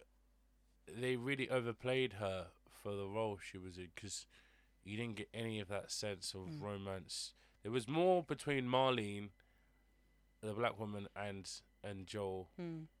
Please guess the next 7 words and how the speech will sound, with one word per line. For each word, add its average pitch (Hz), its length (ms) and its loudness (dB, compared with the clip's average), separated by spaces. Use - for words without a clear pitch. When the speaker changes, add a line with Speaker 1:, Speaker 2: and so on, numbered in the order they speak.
Speaker 1:
than 98 340 -4
between 95 680 -8
Tess - 360 -6
and 87 180 -16
Joel. 78 320 -14
Speaker 2:
Mm. 151 220 -8
Speaker 1:
Like, 107 360 0